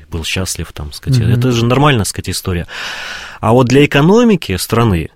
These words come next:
Speaker 1: конечно же, надо как бы, как, вводить какие-то другие параметры, и вот учитывая этот момент,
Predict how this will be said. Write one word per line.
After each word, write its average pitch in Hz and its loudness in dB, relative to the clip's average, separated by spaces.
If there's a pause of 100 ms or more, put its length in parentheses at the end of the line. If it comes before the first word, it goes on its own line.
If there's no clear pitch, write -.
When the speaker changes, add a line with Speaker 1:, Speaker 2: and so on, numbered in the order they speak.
Speaker 1:
конечно 143 0
же, 117 0
надо 135 2
как 95 -8
бы, 95 -6
как, - -6
вводить 107 0
какие-то 113 -2
другие 127 2
параметры, 123 0
и 90 0
вот 104 -4
учитывая 98 -2
этот 92 -8
момент, 160 0